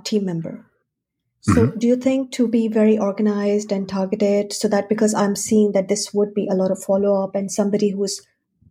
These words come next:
Speaker 1: who's authentic and has that kind of right energy to engage and build relationships? So
Speaker 2: Mm-hmm.
Speaker 1: would you advise that we have a dedicated, um, fundraising person? And if yes, what kind of qualities should we look for once we look to hire somebody?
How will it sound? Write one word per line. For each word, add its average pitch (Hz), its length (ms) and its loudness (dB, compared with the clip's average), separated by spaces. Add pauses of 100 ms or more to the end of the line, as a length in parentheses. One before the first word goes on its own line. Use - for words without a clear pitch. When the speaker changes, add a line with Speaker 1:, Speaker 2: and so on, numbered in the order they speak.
(140)
Speaker 1:
who's 240 200 4
authentic 214 480 2
and 196 100 2
has 208 200 2
that 214 140 0
kind 196 160 2
of 196 140 -2
right 190 200 4
energy 185 580 0
to 202 60 -2
engage 185 420 0
and 180 240 -4
build 185 180 -6
relationships? 185 800 -8 (600)
So 101 60 4
Speaker 2:
Mm-hmm. 92 200 4
Speaker 1:
would 214 100 4
you 214 80 6
advise 214 420 2
that 247 100 0
we 240 80 2
have 220 160 0
a 220 80 2
dedicated, 214 720 2 (100)
um, 185 500 -4
fundraising 208 680 2
person? 302 520 -2
And 208 140 4
if - 180 -6
yes, 233 440 2
what 220 240 0
kind 226 160 0
of 220 120 -2
qualities 202 460 0
should 190 140 -4
we 190 80 0
look 185 220 -2
for 185 220 0
once 185 320 -12
we 185 160 -10
look 185 180 -10
to 190 80 -18
hire 185 220 -6
somebody? 190 420 -12